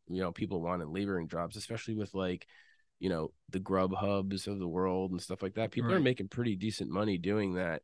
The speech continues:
Speaker 1: So, um, these, these labor jobs that, you know, warehouse workers, and we have, like, merchandisers that go out and fill shelves in supermarkets. And these are jobs that don't necessarily make a ton of money,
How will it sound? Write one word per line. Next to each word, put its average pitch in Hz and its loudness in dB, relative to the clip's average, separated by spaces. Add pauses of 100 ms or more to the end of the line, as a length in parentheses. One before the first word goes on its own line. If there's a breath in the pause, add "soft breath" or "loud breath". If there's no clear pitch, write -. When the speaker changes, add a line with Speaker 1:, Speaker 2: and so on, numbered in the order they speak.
Speaker 1:
So, 90 -2 (400 soft breath)
um, 87 0 (260)
these, 92 2 (720)
these 98 0
labor 110 6
jobs 95 2
that, 98 2
you 101 0
know, 90 2
warehouse 101 2
workers, 98 0
and 92 -4 (340 soft breath)
we 87 -4
have, 92 0
like, 87 0
merchandisers 101 2
that 80 -4
go 87 0
out 90 2
and 82 -8
fill 92 -4
shelves 95 -2
in 80 -6
supermarkets. 98 -2
And 90 -4 (320 soft breath)
these 120 2
are 117 2
jobs 95 0
that 92 -2
don't 95 0
necessarily 92 0
make 92 -2
a 98 -6
ton 107 0
of 90 0
money, 101 2